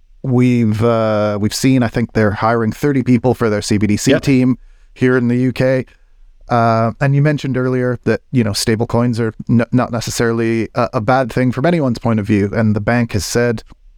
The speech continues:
Speaker 1: uh, that they're open to the idea of people backing stable coins one for one with their central bank reserves or, or treasuries, uh, w-, what have you. None of that creates new money,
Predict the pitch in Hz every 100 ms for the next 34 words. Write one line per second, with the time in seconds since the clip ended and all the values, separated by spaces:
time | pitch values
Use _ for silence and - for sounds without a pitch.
0 | - - - - _ - - 123 110 107
1 | 123 110 113 156 156 147 127 _ - 160
2 | 151 151 135 135 127 113 127 - 120 113
3 | 101 117 110 120 - 117 110 - 113 113
4 | 110 143 131 120 117 123 131 120 - -
5 | - 117 127 113 139 127 143 135 143 156
6 | 135 139 135 139 139 120 - - 107 107
7 | 107 113 120 - 101 98 98 92 90 87
8 | 110 - 117 107 101 90 80 - - _
9 | - - - - - - - - - -
10 | 127 180 160 160 - 139 139 - 131 120
11 | 104 -